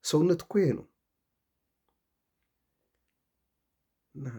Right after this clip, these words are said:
ሰው እንሁን ባካችሁ። ፌክ አካውንት ያላችሁ ሰዎች ራሳችሁን ፈትሹ።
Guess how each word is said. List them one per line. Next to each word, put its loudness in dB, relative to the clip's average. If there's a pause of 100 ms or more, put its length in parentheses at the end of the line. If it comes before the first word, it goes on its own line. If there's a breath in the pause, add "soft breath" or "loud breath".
(140)
ሰው -6
እንሁን -2
ባካችሁ። -16 (460)
ፌክ -4
አካውንት -4
ያላችሁ -4
ሰዎች -6 (120)
ራሳችሁን -10
ፈትሹ። -14